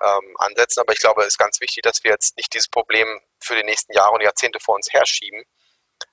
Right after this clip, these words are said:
äh, sondern wirklich sagen, ja, jetzt, genau wie du es gesagt hast, jeder sollte diese Erfahrung machen, irgendwann, am besten bevor er in, in, ins Berufsleben kommt. Und wenn das nicht im Beru-,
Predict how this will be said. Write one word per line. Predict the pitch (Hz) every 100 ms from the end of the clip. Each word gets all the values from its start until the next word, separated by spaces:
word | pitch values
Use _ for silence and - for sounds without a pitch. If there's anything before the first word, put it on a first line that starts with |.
| _ -
äh, | 104 104
sondern | 117 110 120
wirklich | -
sagen, | 113 107
ja, | 104 95
jetzt, | 117 - - _ _ -
genau | 104 113
wie | 110
du | 104
es | -
gesagt | 95 120 - 120
hast, | - - _ _
jeder | 117 120
sollte | 113 113 110
diese | 107 -
Erfahrung | 90 101 90 90
machen, | 120 123 - -
irgendwann, | 117 123 113 98 98
am | - _ _ _ _ _ _
besten | 104 - 107
bevor | 101 - 131 123
er | 101
in, |
in, | 92 107 104
ins | 104 -
Berufsleben | - 113 - 107 107 113
kommt. | 131 139 - - - - _ _
Und | - 101
wenn | 107
das | 101 -
nicht | -
im | 101
Beru-, | 104 -